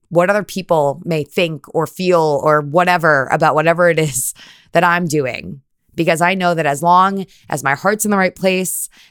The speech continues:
and I'm pushing forward and I'm following my ethics and my morals and I'm just trying to be a good person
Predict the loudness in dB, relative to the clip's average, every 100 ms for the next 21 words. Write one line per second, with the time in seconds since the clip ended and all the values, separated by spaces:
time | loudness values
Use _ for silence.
0 | -8 -8 -6 -6 -4 -6 -2 0 2 4
1 | 2 0 -6 _ _ -4 -2 0 -2 -2
2 | -10 -8 0 2 2 0 -2 -4 -4 -2
3 | -4 -2 -4 -4 -4 -2 -2 0 2 2
4 | 2 0 -2 -2 -2 -4 -4 -8 -12 -14
5 | -10 -6 -6 -4 -6 -4 -4 -4 -6 -6
6 | -4 -4 -4 -4 -6